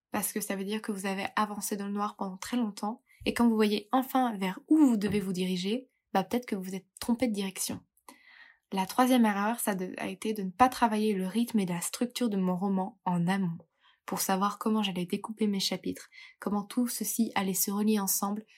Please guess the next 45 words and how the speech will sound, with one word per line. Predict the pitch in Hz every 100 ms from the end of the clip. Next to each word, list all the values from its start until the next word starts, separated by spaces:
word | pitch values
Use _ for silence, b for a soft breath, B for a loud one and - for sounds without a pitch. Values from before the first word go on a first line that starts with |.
| b
comment | - 208 196
j'allais | 185 185
pouvoir | - 196
faire | - 196
monter | 214 247 226
la | 202
tension, | 196 196 - 208 202
faire | - 185 185 - _ -
transformer | - 240 - 220 208
mes | 196
personnages. | 190 196 - 190 214 - -
Le | 196
fait | 214
de | 202
ne | 185
pas | 180 214
avoir | 208
travaillé | - 202 202
le | 185
rythme | 196 220 214
et |
la | 190
structure | - 214 -
en | 208
amont, | 185 180 208 254 B B -
ça | -
m'a | 196 180
fait | -
perdre | - 214 220 214 - _ _ -
effectivement | 185 196 - 196 196 196 196 b b _
en | 180 175 170
rythme, | 202 269 226
mais | 190 185 180
aussi | 185 -
ça | 214 196
m'a | 180
créé | - 208
des | 185 180
creux | - - 269 269 B _
et | 208
ça | - 196
a | 190
créé | - 233
des | 185
divisions. | 170 202 214 202 185 175